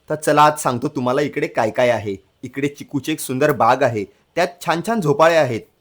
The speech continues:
दत्ताचं एक सुंदर मंदिर आहे, इथे मोती तयार केले जातात, इथे मल्लखांब बघायला मिळतो, इथे आफ्रिकन अजगर सुद्धा बघायला मिळतो,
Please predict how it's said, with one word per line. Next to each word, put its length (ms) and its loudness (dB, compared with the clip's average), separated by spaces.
दत्ताचं 420 -4
एक 80 -4
सुंदर 280 0
मंदिर 360 0
आहे, 220 -2
इथे 220 -6
मोती 380 -4
तयार 200 4
केले 280 -2
जातात, 300 2
इथे 200 2
मल्लखांब 560 2
बघायला 300 4
मिळतो, 440 -4
इथे 240 -4
आफ्रिकन 460 -2
अजगर 300 2
सुद्धा 260 2
बघायला 360 2
मिळतो, 480 -6